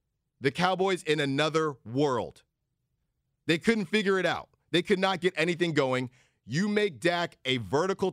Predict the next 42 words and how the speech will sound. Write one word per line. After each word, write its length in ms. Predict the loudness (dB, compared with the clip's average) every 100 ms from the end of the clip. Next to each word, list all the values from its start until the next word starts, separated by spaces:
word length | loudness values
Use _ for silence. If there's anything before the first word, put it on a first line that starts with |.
| 0
thrower 300 | 0 0 0
of 240 | -2 0
the 100 | -4
football 640 | 0 -2 0 0 0 -2 -6
specifically, 960 | -18 0 0 2 2 2 0 0 0 -2 -6 _ -2
and 200 | 0 2
you're 140 | 2
going 360 | 2 2 0 -2
to 220 | -2 0
have 200 | 0 0
issues. 500 | -2 -2 -4 -10 -16 -20 -6
And 140 | -2
Jerry 260 | 2 2 0
Jones, 600 | 2 2 2 -2 -4 -8 _ _
oh 140 | -2
my, 240 | 0 0 0
oh 180 | 0 0
my 240 | 0 0 0
goodness. 480 | 0 0 0 -4 -2
I 160 | 0
would 180 | 0 -2
love, 420 | 0 2 2 -2 -2
I 120 | 0
might 180 | 0 0
just, 180 | -4 0
I 100 | 0
might 160 | 0
just 140 | -2 -4
find 480 | -2 0 0 -2 -6 _
some 200 | -4 -2
Dallas 440 | 2 2 2 -2 -8 _
stations. 560 | -4 0 0 -2 -6 -4
It'll 80 | -2
be 100 | 0
music 380 | 0 0 -2 -2
to 100 | 0
my 160 | 0
ears, 340 | 0 -2 -4 -10 _
just 100 | -4
some 120 | -2 0
Dallas 420 | 2 2 0 -2
stations, 400 | -2 -2 -2